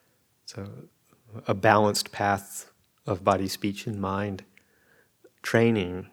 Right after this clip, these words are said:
that we're undertaking. So we've talked about that in, in, in many different ways, and, and, um, just reflecting that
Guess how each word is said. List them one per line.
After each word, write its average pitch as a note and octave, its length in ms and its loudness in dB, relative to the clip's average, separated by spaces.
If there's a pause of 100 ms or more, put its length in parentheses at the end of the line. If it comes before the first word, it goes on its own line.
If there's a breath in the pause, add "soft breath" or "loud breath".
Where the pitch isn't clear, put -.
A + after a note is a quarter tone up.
(120)
that G2+ 380 -4
we're G2 360 0
undertaking. G2 760 -4 (2500 soft breath)
So - 160 -6
we've G2 160 -4
talked F#2 260 0
about G2 260 -2
that G2 200 0
in, G#2+ 260 -10
in, A2+ 140 -4
in A#2+ 220 0
many A#2 180 6
different A2+ 320 4
ways, G#2+ 460 4
and, G#2 220 -8 (560 soft breath)
and, G#2+ 400 -4
um, G#2+ 400 -8 (440)
just - 180 -8
reflecting A#2+ 640 4
that G2+ 300 0